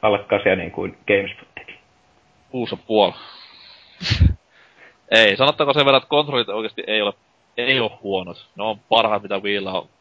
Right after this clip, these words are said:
Speaker 2: vastaan tullut tähän asti, että siis kaikki toimii, mitä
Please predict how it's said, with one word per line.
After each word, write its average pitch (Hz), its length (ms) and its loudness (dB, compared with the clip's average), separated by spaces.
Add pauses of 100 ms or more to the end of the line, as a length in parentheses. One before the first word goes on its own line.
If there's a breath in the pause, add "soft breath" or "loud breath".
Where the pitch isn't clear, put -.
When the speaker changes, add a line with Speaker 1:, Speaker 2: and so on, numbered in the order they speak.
(100)
Speaker 2:
vastaan 92 360 -10
tullut 85 280 -18
tähän 90 260 -12
asti, - 180 -20
että - 180 -18
siis - 260 -20 (400)
kaikki 110 340 -2
toimii, 95 360 -2
mitä 82 200 -8